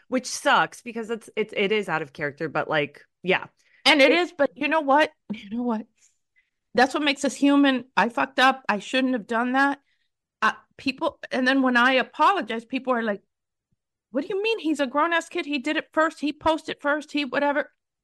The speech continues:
Speaker 2: Doesn't matter.
Speaker 1: He, yeah.
Speaker 2: Doesn't matter. Um, I
Speaker 1: He did
Speaker 2: don't
Speaker 1: throw the first punch. And at, and
Speaker 2: No.
Speaker 1: also,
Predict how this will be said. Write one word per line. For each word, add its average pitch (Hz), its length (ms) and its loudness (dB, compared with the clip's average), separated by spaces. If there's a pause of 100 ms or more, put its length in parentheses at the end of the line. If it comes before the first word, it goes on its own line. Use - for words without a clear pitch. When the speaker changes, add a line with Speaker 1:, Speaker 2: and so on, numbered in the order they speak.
(480)
Speaker 2:
Doesn't 220 200 -6
matter. 156 220 -4 (380)
Speaker 1:
He, 208 240 -12
yeah. 175 120 -4
Speaker 2:
Doesn't 247 220 -2
matter. 175 400 0 (460)
Um, 185 300 2 (340)
I 185 100 0
Speaker 1:
He 214 60 -4
did 214 260 -4
Speaker 2:
don't 190 120 0
Speaker 1:
throw 175 480 0 (100)
the 185 120 -2
first 175 400 -6
punch. 147 360 -6
And 220 140 0
at, 214 180 -2
and 330 160 0
Speaker 2:
No. 339 80 2
Speaker 1:
also, 202 680 2